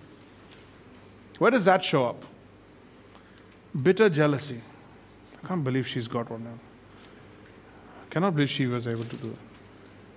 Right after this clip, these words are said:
Cannot believe he got that. Why does he have to always get it? And you stew on it. And you stir. And stir.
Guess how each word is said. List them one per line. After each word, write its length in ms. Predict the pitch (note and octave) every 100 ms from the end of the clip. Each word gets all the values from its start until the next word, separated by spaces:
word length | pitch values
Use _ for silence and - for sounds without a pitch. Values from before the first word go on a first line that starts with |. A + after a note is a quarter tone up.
| -
Cannot 240 | D#3+ G#3 F3+
believe 220 | F3 C#3
he 140 | D3
got 240 | C#3 C3 -
that. 160 | A2+ - - - - - - - - - - - - - - - - -
Why 100 | D3+
does 180 | G#3+ -
he 120 | E3+
have 180 | G3 F#3+
to 80 | D#3+
always 260 | C#3 C3
get 100 | A#2+
it? 100 | A#2 B2+ - - - - - - - - - - - - -
And 100 | C#3+
you 60 | C#3+
stew 580 | - - - F#3 G3+
on 140 | D#3 A#2
it. 180 | A2 - - - - - - - - -
And 100 | C3
you 100 | C3+
stir. 600 | - - G#3 E3+ A2 - - - - - - - - - - -
And 140 | B2 -
stir. 500 | - - F#3+ C#3